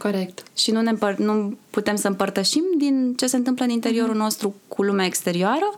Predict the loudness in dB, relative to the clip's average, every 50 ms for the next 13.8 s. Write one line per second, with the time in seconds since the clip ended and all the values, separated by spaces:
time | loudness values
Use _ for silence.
0 | -2 0 0 2 2 2 2 2 2 0 0 -2 -4 -8 -10 -6 -4 -2 0 0
1 | 0 0 0 0 0 0 0 0 0 -2 0 0 0 0 0 0 -2 -2 -2 -2
2 | -2 -2 -2 -4 -2 -2 -2 -2 -2 -2 -2 -2 -2 -2 -4 -6 -8 -12 -20 -20
3 | -16 -8 -6 -4 -4 -4 -2 -2 0 0 0 0 2 2 2 2 0 -2 -4 -8
4 | -14 _ _ _ -4 -2 0 2 2 2 0 0 0 0 0 2 0 0 0 0
5 | 0 2 2 0 0 -2 -4 -10 -18 -20 _ -20 _ -20 -6 -2 0 0 0 0
6 | 0 0 0 0 0 -2 -2 -2 -2 -2 0 0 0 0 0 0 -2 -2 0 0
7 | 0 0 0 0 -2 -4 -2 0 0 0 2 0 0 2 2 0 0 0 0 0
8 | 0 2 2 2 2 2 0 0 0 0 0 2 2 0 2 2 0 0 2 2
9 | 2 0 0 -2 -4 -6 -10 -16 -20 -18 -18 -16 -14 -12 -12 -12 -12 -12 -14 -8
10 | -4 -2 0 0 0 0 0 0 0 0 0 0 0 0 0 -2 -2 -4 -6 -10
11 | -16 -20 -20 -20 -8 -4 -2 -2 0 -2 0 0 0 0 0 -2 -2 -2 -2 -2
12 | 0 0 0 0 0 -2 -4 -8 -12 -16 -20 -20 -20 -14 -12 -12 -6 -4 -2 0
13 | 0 0 0 0 0 0 -2 -2 0 0 -2 0 0 -2 -4 -4